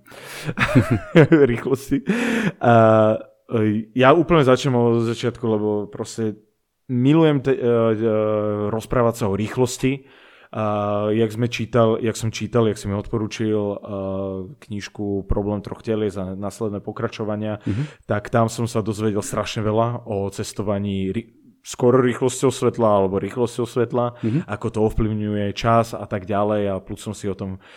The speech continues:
Speaker 1: veľa pozeral a konečne myslím si, že mám taký laický, mm, dobrý, eh, dobre uchopený ten, ten, ten,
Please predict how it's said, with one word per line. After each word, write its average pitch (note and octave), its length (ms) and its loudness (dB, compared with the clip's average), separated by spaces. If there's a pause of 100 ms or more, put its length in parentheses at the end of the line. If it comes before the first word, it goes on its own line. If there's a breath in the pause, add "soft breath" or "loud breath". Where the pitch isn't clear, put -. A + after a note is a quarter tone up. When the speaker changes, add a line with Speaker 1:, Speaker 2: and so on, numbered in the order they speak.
(160 loud breath)
Speaker 1:
veľa A2+ 320 2
pozeral A2+ 480 0
a G#2+ 160 -8
konečne D3 480 0
myslím E3 400 2
si, D3 160 -4
že A#2+ 160 -2
mám A#2 240 -2
taký A#2 320 -6
laický, A2 800 -4 (400)
mm, G2 480 -8 (340 loud breath)
dobrý, A#2+ 600 2
eh, G2 800 -2 (540)
dobre C3 420 4
uchopený A2 880 -2
ten, G2 400 -6 (240)
ten, G2 160 -6 (420)
ten, G2 180 -8